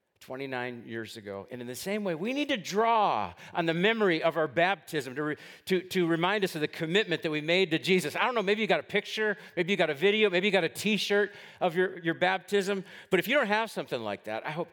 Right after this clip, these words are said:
every time you see somebody get baptized, you're reminded of the greatest decision you ever made in your life,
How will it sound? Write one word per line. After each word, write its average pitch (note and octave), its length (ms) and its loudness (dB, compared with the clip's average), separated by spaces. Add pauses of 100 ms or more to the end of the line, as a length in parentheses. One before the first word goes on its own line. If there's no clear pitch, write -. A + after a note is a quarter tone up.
every C4 340 0
time G#3+ 360 -2
you F#3 120 -6
see F#3+ 260 -6
somebody A#2 420 -8
get A#2+ 360 -8
baptized, B2 600 -6 (440)
you're E3 220 0
reminded C3+ 520 -4
of G#2 60 -8
the G#2 60 -8
greatest A#2+ 420 -8
decision G#2+ 420 -12
you A#2 100 -6
ever A#2+ 160 -8
made G#2+ 240 -8
in G#2+ 120 -10
your G2+ 140 -12
life, E2+ 440 -16